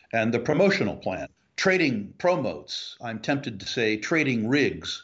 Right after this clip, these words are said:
for the right, uh, completely cynical lone wolf trader can be an extraordinarily profitable activity. I can't do it, so I don't do it.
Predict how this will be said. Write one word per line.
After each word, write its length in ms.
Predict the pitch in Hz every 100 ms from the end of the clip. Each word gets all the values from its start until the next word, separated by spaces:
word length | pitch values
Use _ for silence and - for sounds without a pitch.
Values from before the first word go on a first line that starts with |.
| _
for 800 | - - 180 180 180 180 175 - -
the 260 | 120 143
right, 640 | 143 123 139 190 208 - - - _ -
uh, 300 | 123 120 110 -
completely 880 | - 123 - 226 214 139 123 98 -
cynical 800 | - - 180 120 - 90 - _ _ -
lone 380 | 127 151 151
wolf 300 | 135 135 120
trader 520 | - 151 131 92 - - _
can 180 | - 147
be 280 | 139 143 143
an 100 | 143
extraordinarily 1400 | 123 - - - 214 285 131 120 120 147 139 101 85 82
profitable 720 | - 120 110 110 85 90 90
activity. 600 | 92 - 107 - - - _ -
I 120 | 220
can't 380 | - 190 156 127
do 180 | 156
it, 240 | - - - _
so 280 | - - 127
I 100 | 123
don't 360 | 127 143 139 110
do 200 | 107
it. 120 | -